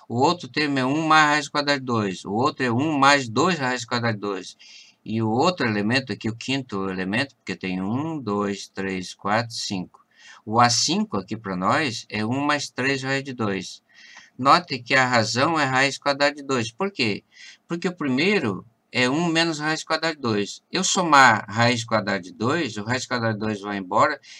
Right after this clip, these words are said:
fica um. Agora aqui o A dois. A dois mais a razão, que é raiz quadrada de dois,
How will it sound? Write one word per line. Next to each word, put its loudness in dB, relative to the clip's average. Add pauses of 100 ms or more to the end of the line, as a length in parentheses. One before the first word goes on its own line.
fica 0
um. -2 (680)
Agora 6
aqui -2
o 6
A 8
dois. 2
A 2
dois 2
mais 2
a -2
razão, 2
que -8
é -2
raiz -4
quadrada -4
de -16
dois, -4